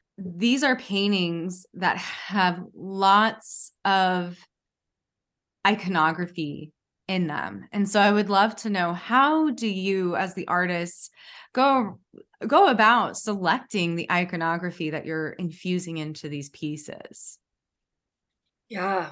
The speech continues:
Speaker 2: <clears throat> that's a great question. Um, so each one is essentially,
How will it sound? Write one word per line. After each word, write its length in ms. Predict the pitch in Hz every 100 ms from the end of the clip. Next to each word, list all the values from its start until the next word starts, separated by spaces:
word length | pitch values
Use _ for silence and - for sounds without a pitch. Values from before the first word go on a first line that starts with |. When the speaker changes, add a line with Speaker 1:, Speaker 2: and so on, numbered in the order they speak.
| -
Speaker 2:
<clears throat> 1080 | - 330 339 277 208 - _ _ _ _ -
that's 160 | 220
a 60 | 285
great 300 | 208 196 196
question. 580 | 160 160 - 160 196 226 _ _ _ _ _ _ _ _ _ _ -
Um, 560 | 196 190 170 160 165 -
so 320 | - 226 220
each 320 | 214 262 - 214
one 840 | 185 185 196 190 170 165 170 175 _ _ _ _ _ _ _ _ _ _ _ _ _ _ _ _ -
is 300 | 196 196 190
essentially, 1080 | 185 - 196 202 202 202 190 175 170 165